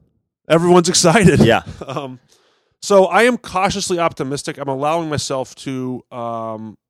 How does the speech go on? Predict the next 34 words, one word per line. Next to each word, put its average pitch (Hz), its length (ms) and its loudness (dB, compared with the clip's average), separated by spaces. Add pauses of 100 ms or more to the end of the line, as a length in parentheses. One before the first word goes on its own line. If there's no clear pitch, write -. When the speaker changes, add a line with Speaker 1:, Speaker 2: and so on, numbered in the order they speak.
(460)
Speaker 1:
look, 147 200 -6
you 123 200 -12
usually 170 340 -4
don't, 147 420 0 (280)
an 143 80 -4
old 156 160 0
dog 156 240 0
doesn't 143 280 -4
usually 139 280 -6
learn 131 240 -6
new 131 120 -6
tricks, - 560 -10 (920)
but 120 240 -4
I'm 127 140 -10
willing 143 400 -4
to, 143 120 -12
to 123 180 -16
go, 131 280 -4
go, 127 280 -6 (180)
uh, 110 320 -8
along 117 280 -6
with 117 120 -10
it, 107 80 -16
with, 117 220 -16
with 143 140 -6
the 151 100 -6
idea 131 280 -6
that, 120 140 -8
like, 113 80 -8
he's 127 160 -10
watched 127 280 -4 (420)
a 131 60 -14
million 131 500 -2
games 120 600 -10